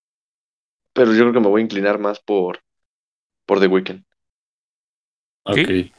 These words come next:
Speaker 3: el Weeknd.
Speaker 1: Sí, por, por The Weeknd. Pero ahí también Paulo Londra se le acerca.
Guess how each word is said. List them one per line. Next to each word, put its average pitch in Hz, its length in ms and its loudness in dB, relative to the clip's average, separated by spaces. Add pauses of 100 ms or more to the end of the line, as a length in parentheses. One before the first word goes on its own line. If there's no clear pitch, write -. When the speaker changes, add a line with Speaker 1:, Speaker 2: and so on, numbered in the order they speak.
(420)
Speaker 3:
el 95 160 -2
Weeknd. 95 320 -2
Speaker 1:
Sí, 98 100 -8
por, 95 260 -8 (160)
por 98 240 -8
The 98 100 4
Weeknd. 95 440 -4 (1700)
Pero - 320 -4
ahí 95 180 -4
también 98 420 -8
Paulo 98 300 0
Londra 95 420 -2
se - 120 -14
le - 80 -10
acerca. - 380 -16